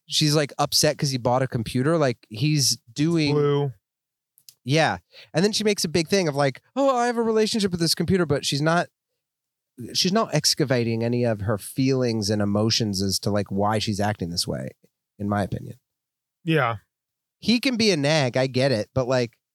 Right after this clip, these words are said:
Speaker 1: he deserves, she deserve, he deserves to be with someone who will at least, like, listen to him and, like, be like, "Hey, thanks for the computer."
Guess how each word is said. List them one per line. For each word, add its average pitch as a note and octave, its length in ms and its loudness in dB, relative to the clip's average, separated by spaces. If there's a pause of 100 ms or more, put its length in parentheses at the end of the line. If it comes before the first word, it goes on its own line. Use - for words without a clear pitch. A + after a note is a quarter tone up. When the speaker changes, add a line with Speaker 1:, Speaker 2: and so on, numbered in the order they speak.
(520)
Speaker 1:
he D#3+ 140 -2
deserves, D#3 600 0
she - 180 2
deserve, E3+ 460 2
he F#3+ 160 0
deserves F#3 320 0
to E3+ 80 -4
be D#3+ 120 2
with D3+ 100 2
someone D#3+ 220 0
who D3 100 4
will C#3+ 120 2
at C3 80 2
least, C#3 200 0
like, C3+ 200 0 (380)
listen C3+ 440 2
to A2 420 0 (680)
him B2 260 0
and, B2 220 0
like, A#2+ 260 0
be B2+ 120 0
like, A#2 160 0
"Hey, D#3+ 120 2
thanks C#3 260 0
for C#3 100 -4
the A#2+ 80 -2
computer." A#2 580 0